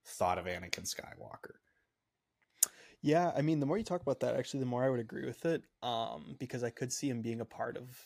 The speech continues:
Speaker 2: his, like, Jedi class of Padawans, and, uh, everybody was saying, "Oh, Anakin, the prophecy, he's the chosen one. Focus on him."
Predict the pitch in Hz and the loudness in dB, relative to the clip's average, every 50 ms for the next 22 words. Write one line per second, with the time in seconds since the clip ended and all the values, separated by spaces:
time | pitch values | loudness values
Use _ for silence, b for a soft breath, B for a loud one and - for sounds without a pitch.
0 | - 233 _ _ _ _ _ _ _ _ _ _ _ - - 117 110 113 113 113 | -20 -20 _ _ _ _ _ _ _ _ _ _ _ -8 -6 -6 -4 -4 -4 -6
1 | 110 _ _ _ _ _ - 175 131 - 113 113 - - 127 135 139 - - - | -6 _ _ _ _ _ -14 -8 -4 -2 -2 0 0 -2 -4 -4 -6 -6 -6 -4
2 | - 147 151 - 139 - - - - - - - - - - - - - - 135 | -4 -2 -2 -2 -2 -4 -4 -6 -8 -10 -14 -14 -10 -6 -6 -4 -4 -2 -2 -2
3 | 135 147 156 165 151 - - - - - 120 117 117 110 110 120 - - b b | 0 0 0 -2 -2 -4 -6 -8 -6 -4 -2 -2 -2 -4 -6 -8 -10 -12 b b
4 | b b b b b _ _ _ _ _ - - - - 78 - - - 123 123 | b b b b b _ _ _ _ _ -6 -6 -4 -4 -4 -4 -2 -2 -2 0
5 | 117 117 113 113 107 - - 117 117 - - 67 - - 65 - - - - - | 0 2 2 2 0 0 -2 -4 -6 -4 -6 -6 -6 -4 -6 -6 -8 -8 -10 -10
6 | 107 95 - - - - - 127 - - 139 - - 196 - - 98 - - - | -10 -10 -10 -10 -8 -6 -6 -6 -6 -6 -6 -4 -4 -6 -8 -8 -10 -10 -10 -10
7 | - - - - - 123 - - - - 55 - - 123 - - _ _ _ _ | -10 -8 -8 -8 -8 -8 -8 -8 -8 -6 -6 -6 -8 -10 -14 -16 _ _ _ _
8 | _ - - 117 110 - - 110 - 113 - - 107 - 113 196 147 139 147 | _ -4 -2 -2 -2 -2 0 0 0 0 0 -2 -2 -4 -4 -2 -2 -2 -2